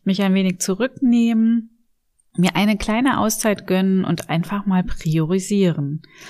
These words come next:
Naja, und leider kam der Podcast dann nicht direkt wieder an erster Stelle, aber jetzt soll es endlich weitergehen, worüber ich mich total freue.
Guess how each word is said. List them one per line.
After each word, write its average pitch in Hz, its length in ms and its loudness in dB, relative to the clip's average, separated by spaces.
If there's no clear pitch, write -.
Naja, 170 260 0
und 165 140 -4
leider 202 260 0
kam 202 300 -2
der 196 100 0
Podcast 202 580 -6
dann 190 140 0
nicht 240 180 -2
direkt 220 320 -4
wieder 208 200 0
an 190 140 -2
erster 190 420 -4
Stelle, 302 480 -6
aber 226 640 0
jetzt - 440 -10
soll 185 220 2
es 185 160 0
endlich 165 400 -4
weitergehen, 160 540 -4
worüber 165 320 0
ich - 160 -8
mich 175 100 -4
total 170 420 -6
freue. 156 540 -4